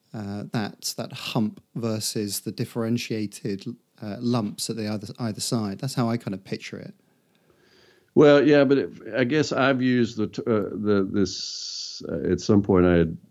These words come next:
Speaker 2: probably read some cosmology books or something, but I use the term a black hole, you know, and, and what ends up,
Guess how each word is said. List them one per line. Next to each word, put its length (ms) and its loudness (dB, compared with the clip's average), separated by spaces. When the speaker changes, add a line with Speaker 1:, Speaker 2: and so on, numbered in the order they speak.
Speaker 2:
probably 280 2
read 340 4
some 220 -2
cosmology 800 2
books 300 2
or 60 -2
something, 300 2
but 100 4
I 80 4
use 240 6
the 80 0
term 220 2
a 40 2
black 320 2
hole, 460 0
you 100 0
know, 280 2
and, 420 6
and 160 4
what 160 6
ends 180 6
up, 120 2